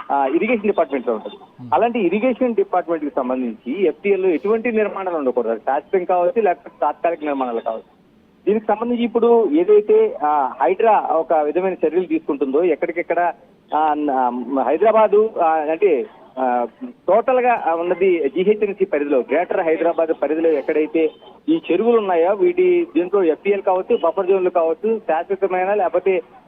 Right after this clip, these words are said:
Speaker 1: ఆ, ఇతర నిర్మాణాలు కావచ్చు, వీటన్నిటిని కూల్చివేయడం, అంటే ఎటువంటి అనుమతులు లేకుండా ఉన్న వాటిని కూల్చివేస్తున్నారు. రెండోది, అనుమతులు ఎలా తీసుకొస్తున్నారు అనేది కూడా చర్చించడం జరుగుతుంది. ఇలాంటి పరిస్థితుల మధ్య బీఆర్ఎస్ కు సంబంధించిన అనేక మంది దీనిపైన,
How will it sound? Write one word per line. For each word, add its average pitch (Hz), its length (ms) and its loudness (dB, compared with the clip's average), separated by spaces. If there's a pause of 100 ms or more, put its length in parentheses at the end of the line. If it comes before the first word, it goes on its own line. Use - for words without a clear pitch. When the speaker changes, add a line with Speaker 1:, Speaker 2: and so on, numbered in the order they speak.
Speaker 1:
ఆ, 165 220 2
ఇతర 170 360 2
నిర్మాణాలు 196 420 -2
కావచ్చు, 135 260 -2
వీటన్నిటిని 160 500 -2
కూల్చివేయడం, 202 540 0
అంటే 151 260 0
ఎటువంటి 220 380 0
అనుమతులు 214 360 0
లేకుండా 196 300 0
ఉన్న 180 120 -2
వాటిని 175 260 -2
కూల్చివేస్తున్నారు. 165 640 -2
రెండోది, 202 320 2
అనుమతులు 240 400 0
ఎలా 196 260 0
తీసుకొస్తున్నారు 196 600 -4
అనేది 170 260 -2
కూడా 190 440 -2 (100)
చర్చించడం 214 400 -2
జరుగుతుంది. 131 360 -2 (500)
ఇలాంటి 262 320 2
పరిస్థితుల 220 360 -2
మధ్య 208 220 0
బీఆర్ఎస్ 233 460 -2
కు 220 100 -4
సంబంధించిన 202 480 -6
అనేక 208 320 -2
మంది 202 500 -2
దీనిపైన, 170 640 -2